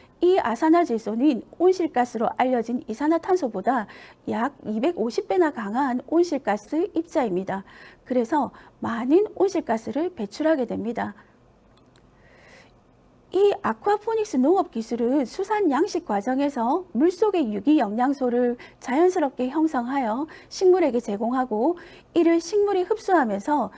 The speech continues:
수질 정화와 함께 성장이 동시에 이루어지는 생태계 순환을 이용한 재배 방식이었습니다. 앞에서 언급한 아쿠아포닉스의 장점들은 작물을 재배하는 토양의 질,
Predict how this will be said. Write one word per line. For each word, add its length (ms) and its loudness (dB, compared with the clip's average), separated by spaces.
수질 320 0
정화와 440 0
함께 580 0
성장이 580 0
동시에 400 2
이루어지는 680 -2
생태계 640 -2
순환을 480 0
이용한 580 -2
재배 280 -4
방식이었습니다. 1000 -4
앞에서 380 2
언급한 560 -2
아쿠아포닉스의 840 0
장점들은 840 -4
작물을 460 4
재배하는 760 0
토양의 480 0
질, 380 -2